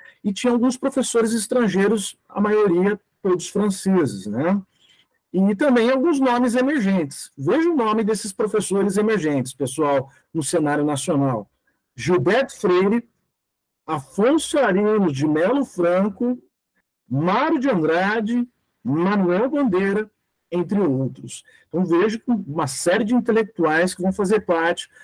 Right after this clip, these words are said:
desse projeto pioneiro dessa universidade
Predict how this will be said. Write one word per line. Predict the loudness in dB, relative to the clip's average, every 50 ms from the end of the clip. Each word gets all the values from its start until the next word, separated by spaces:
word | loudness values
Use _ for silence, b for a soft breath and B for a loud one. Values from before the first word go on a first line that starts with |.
| B B -4
desse | -4 -4 -4 -4
projeto | -2 0 0 2 2 2 0 0 -2 _
pioneiro | 0 0 2 2 2 2 4 4 2 2 -2 _ _ _ _ -4
dessa | -2 -2 -2 0 -2 0
universidade | 0 0 2 0 0 0 -2 -4 -2 0 0 0 0 0 -2 -2 -4 -8